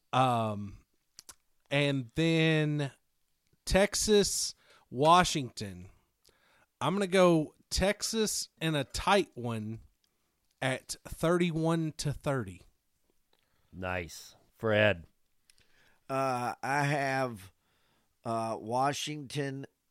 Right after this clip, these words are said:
Speaker 3: beating Texas, um, thirty-six twenty-four. I have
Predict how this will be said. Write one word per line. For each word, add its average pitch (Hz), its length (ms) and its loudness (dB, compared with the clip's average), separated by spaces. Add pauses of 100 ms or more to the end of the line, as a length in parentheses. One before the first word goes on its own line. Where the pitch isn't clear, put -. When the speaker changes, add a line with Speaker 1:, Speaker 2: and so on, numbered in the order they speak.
(240)
Speaker 3:
beating 127 480 -8
Texas, 127 1120 -6 (840)
um, 107 540 -8 (880)
thirty-six 139 1400 -6 (420)
twenty-four. 131 1040 -6 (1800)
I 123 180 -6
have 120 680 -4